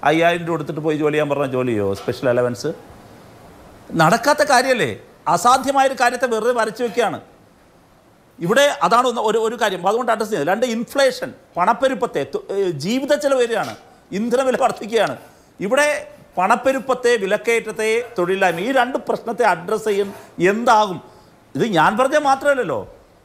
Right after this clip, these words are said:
നിങ്ങൾ നോക്കൂ, ഇതിന് സമാനമായി വേറൊരു സൈന്യത്തിലെ internship-ാണല്ലോ ഇവർ ഈ പറയുന്ന അഗ്നിവീർ. ആ അഗ്നിവീർ തന്നെ തിരഞ്ഞെടുപ്പിൽ ജനങ്ങൾ തിരിച്ചടിയാക്കി മാറ്റിയെന്ന് ഉത്തർപ്രദേശിലെ ഇവരുടെ തന്നെ review report കണ്ടെത്തിയതല്ലേ?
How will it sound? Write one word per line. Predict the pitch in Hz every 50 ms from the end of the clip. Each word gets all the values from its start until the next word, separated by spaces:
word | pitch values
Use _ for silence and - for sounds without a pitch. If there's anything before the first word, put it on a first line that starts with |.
| -
നിങ്ങൾ | 160 190 247 262
നോക്കൂ, | 269 269 269 285 269
ഇതിന് | 240 185 220 247 269
സമാനമായി | 262 262 254 262 254 254 254 254 254
വേറൊരു | 233 - 226 226 247 254
സൈന്യത്തിലെ | 247 - 220 190 196 220 233 254 254 269 262 247 233
internship-ാണല്ലോ | 226 220 240 262 - 392 226 247 247 226 220 202 180 170 151 143
ഇവർ | 170 185 190
ഈ | 202
പറയുന്ന | 185 190 196 190 180
അഗ്നിവീർ. | 175 165 - - 180 185 165 147 117 110 98 - - - - - _ -
ആ | 147 208 226 233
അഗ്നിവീർ | 226 226 - 226 262 269 269 277 254 262
തന്നെ | 269 247 254 262
തിരഞ്ഞെടുപ്പിൽ | 247 - 214 208 214 233 233 233 196 240 233 226
ജനങ്ങൾ | 190 202 196 208 220 226 233 226 220 214
തിരിച്ചടിയാക്കി | 202 185 185 190 226 214 226 226 214 -
മാറ്റിയെന്ന് | 226 214 208 190 190 214 208 208 208 214 208 208 - - - - -
ഉത്തർപ്രദേശിലെ | 156 147 - - 262 254 254 262 254 247 233 233 - 233 220 233
ഇവരുടെ | 220 196 180 214 226 226 220
തന്നെ | 226 208 220
review | 214 202 185 196 208
report | 208 202 - 220 208 214
കണ്ടെത്തിയതല്ലേ? | 190 202 196 190 196 202 202 185 165 120 98 101